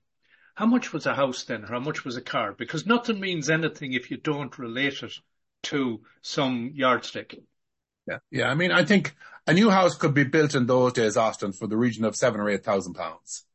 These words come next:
Speaker 1: So you
Speaker 2: Uh,
Speaker 1: literally could, in two months, you could earn enough to, to
Speaker 2: You could, you could,
Speaker 1: build.
Speaker 2: you could. And,
Speaker 1: Yeah.
Speaker 2: you know, my mother and father had, had a county council grant to build theirs of three thousand pounds.
Speaker 1: Right.
Speaker 2: And the, or, or my brother could have brought in that money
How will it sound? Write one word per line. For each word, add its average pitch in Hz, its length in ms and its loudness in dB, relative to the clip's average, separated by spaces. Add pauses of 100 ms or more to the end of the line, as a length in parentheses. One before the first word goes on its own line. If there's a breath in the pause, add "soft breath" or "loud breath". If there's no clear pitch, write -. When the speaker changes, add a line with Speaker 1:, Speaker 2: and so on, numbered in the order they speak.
(260)
Speaker 1:
So - 140 0
you 175 140 8
Speaker 2:
Uh, 101 60 8
Speaker 1:
literally 165 340 4
could, 160 180 0
in 143 120 -4
two 196 160 -4
months, 170 340 -2
you 143 80 -4
could 143 180 -4
earn 139 220 2
enough 131 300 -4
to, 127 300 -2
to - 180 0
Speaker 2:
You 131 100 4
could, 120 180 2
you 123 120 4
could, 104 180 4
Speaker 1:
build. - 120 -12 (120)
Speaker 2:
you - 100 2
could. 101 180 2
And, 92 340 0
Speaker 1:
Yeah. 110 100 -10 (120)
Speaker 2:
you 139 80 4
know, 131 80 8
my 131 140 8
mother 143 220 8
and 127 100 4
father 135 260 6
had, 110 220 4
had 110 160 0
a 107 60 0
county 117 240 0
council 110 520 0 (120)
grant 120 340 2 (160)
to 107 100 -8
build 104 200 2
theirs 101 260 2
of 95 180 -8
three 196 200 0
thousand 85 380 0
pounds. - 420 -12 (360)
Speaker 1:
Right. 113 160 2
Speaker 2:
And 101 180 8 (140)
the, - 220 4 (160)
or, 123 180 6
or 120 120 6
my 120 140 8
brother 123 280 6
could - 140 0
have 110 100 2
brought 113 160 4
in 123 160 4
that 107 180 4
money 104 200 0